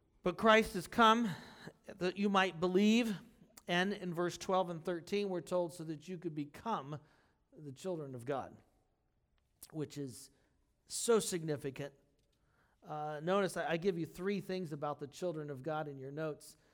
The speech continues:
Let me skip over this for a second. Uh,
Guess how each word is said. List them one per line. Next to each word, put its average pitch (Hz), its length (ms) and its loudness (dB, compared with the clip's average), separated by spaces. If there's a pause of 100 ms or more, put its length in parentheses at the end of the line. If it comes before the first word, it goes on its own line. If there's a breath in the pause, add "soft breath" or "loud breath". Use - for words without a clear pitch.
(260 soft breath)
Let 151 120 -20
me 135 60 -20 (100)
skip - 340 -12
over 139 220 -6
this 147 220 -6
for 151 140 -16
a 131 60 -12
second. 139 320 -12 (720 soft breath)
Uh, 170 40 -10